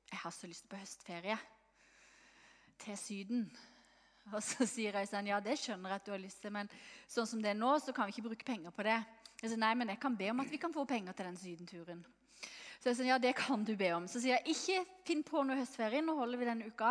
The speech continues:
av, for jeg tror for at vi skal få penger så vi kan dra til Syden." Og jeg ba, og Øystein,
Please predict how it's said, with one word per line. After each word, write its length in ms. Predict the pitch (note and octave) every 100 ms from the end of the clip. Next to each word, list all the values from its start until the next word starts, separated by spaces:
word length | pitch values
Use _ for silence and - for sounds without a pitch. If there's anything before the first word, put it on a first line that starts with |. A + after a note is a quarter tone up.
| D#4+
av, 60 |
for 80 | D#4+
jeg 100 | C#4+
tror 200 | - B3
for 100 | B3+
at 100 | A#3+
vi 80 | A3+
skal 200 | - G#3+
få 260 | G#3+ G#3 G#3+ - - -
penger 280 | C#4 A#3+ A3
så 100 | C4
vi 120 | A#3 F#3+
kan 140 | G#3
dra 180 | F#3 E3+
til 160 | -
Syden." 400 | G3+ E3+ - - - _ _ _ _ _ _ _ _ - G#3+
Og 80 |
jeg 160 | A3+ C4
ba, 320 | C4+ C#4+ D4 C#4+ - - -
og 100 | A3+
Øystein, 380 | A#3 A#3 A#3